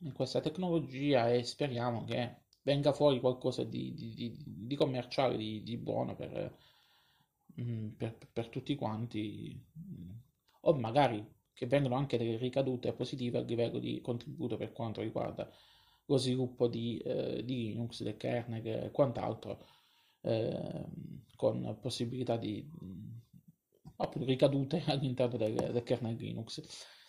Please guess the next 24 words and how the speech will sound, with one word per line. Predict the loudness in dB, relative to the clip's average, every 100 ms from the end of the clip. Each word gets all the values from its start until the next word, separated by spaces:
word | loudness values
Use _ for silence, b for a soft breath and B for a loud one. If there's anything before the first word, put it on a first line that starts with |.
| B B B B 6
Bene, | 10 10 10 8
ehm, | 8 8 8 8 4 2 -2 -4 -6 -14 _ _ _ 2
direi | 6 8 6
che | 6 6
per | 8
oggi | 8 6
può | 6 6
bastare | 8 6 8 4 4
qui | 4
per | 6
la | 6
prima | 6 4
puntata | 4 2 4 2 0 0 2 0
del | -2 -2 -2 -2 -2
podcast | 4 4 4 2 0 0 -8
di | -6
Marcos | -4 -6 -6 -4 -2 4
Box, | 6 6 -2 -8
puntata | -4 0 2 4 2
zero, | 2 2 4 2 0 _ _
anche | 0 2 2
se | 2
in |
realtà | 2 2 8 8 6